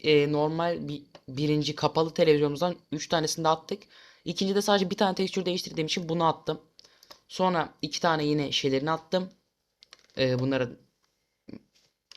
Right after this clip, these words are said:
modellerini attım. İkisini de ayrı ayrı attım. Çünkü iki tane ayrı blok oluşturacağız. Artıya tıkladık. Blok olarak bunu seçiyoruz. Sonra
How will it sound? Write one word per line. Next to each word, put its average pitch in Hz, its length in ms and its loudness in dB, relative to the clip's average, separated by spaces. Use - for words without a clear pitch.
modellerini 135 640 0
attım. 180 280 -4
İkisini 175 380 -4
de 170 40 0
ayrı 165 240 0
ayrı 175 220 0
attım. 175 420 -6
Çünkü 147 260 -8
iki 151 140 -8
tane 156 160 0
ayrı 131 300 2
blok 139 180 -2
oluşturacağız. 165 580 -4
Artıya 151 360 -4
tıkladık. 180 460 -8
Blok 156 380 2
olarak 127 320 -2
bunu 143 80 -12
seçiyoruz. 185 680 -4
Sonra 185 520 2